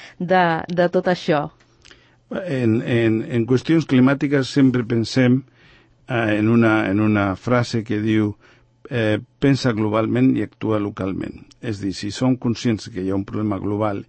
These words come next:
Speaker 2: i que tothom ha de posar, eh, per la seva part tot el que pugui per resoldre el problema, pues lo que hem de fer és intentar, eh, fer la producció de diòxid de carboni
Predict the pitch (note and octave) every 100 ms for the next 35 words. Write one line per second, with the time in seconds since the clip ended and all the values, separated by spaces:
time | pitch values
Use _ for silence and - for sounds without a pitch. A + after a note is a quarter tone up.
0 | _ - - - A2 G#2 G2 G2 - A#2
1 | A2 - - - G#2 G#2+ A2+ G#2+ B2 A2+
2 | A2 A#2+ A#2+ - - - - - F#2+ F2+
3 | B2 A2 A2 A#2 A2 G#2+ A#2+ A2+ G2+ G2
4 | - A#2+ G#2 F#2+ G2+ G2 G#2+ G#2+ G#2 -
5 | G#2+ A2+ A#2 C3 _ - - - - -
6 | A2+ G#2+ G#2+ A2+ A2+ A2 B2 B2 C3 C3
7 | A#2+ G#2+ G#2 G#2 G2+ A2+ G2+ - _ _
8 | - - _ _ _ A#2+ G#2 G2+ G2+ F#2+
9 | F#2+ - - - - - B2 B2+ C#3 -
10 | - A#2 A2+ G#2 G2 - A#2 A#2 A2+ A2
11 | B2+ A2+ A#2+ A#2 C3